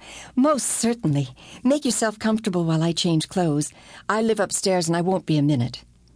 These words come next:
Agatha took the stairs, as she always did, two feet on each step. At the top, the common landing was shared by both of the apartments. She glanced at the door to Gandy's lodgings and smiled at the thought that help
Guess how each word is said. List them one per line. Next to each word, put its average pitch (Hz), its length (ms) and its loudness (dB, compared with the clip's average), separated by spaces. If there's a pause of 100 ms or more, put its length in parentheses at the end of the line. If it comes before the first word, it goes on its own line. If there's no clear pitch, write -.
(960)
Agatha 214 360 0
took 202 220 -2
the 208 80 0
stairs, 156 560 0
as 160 240 0
she 165 240 -2
always 139 460 -2
did, 127 400 -4
two 185 260 0
feet 131 460 -4
on 123 260 2
each 151 240 -2
step. 120 440 -2 (1000)
At 175 140 -2
the 202 100 -4
top, 220 380 -2
the 180 100 -2
common 208 320 0
landing 156 400 2
was 139 120 0
shared 170 360 0
by 151 160 0
both 156 340 -2
of 127 60 -6
the 135 140 -2
apartments. 127 680 -4 (720)
She - 160 -2
glanced 175 400 0
at 170 100 -10
the 165 80 0
door 170 220 2
to 156 80 0
Gandy's 147 480 0
lodgings 127 560 -2
and 139 120 2
smiled 127 560 -2
at 123 120 -8
the 135 80 -8
thought 226 340 -2
that - 160 -6
help 202 460 -4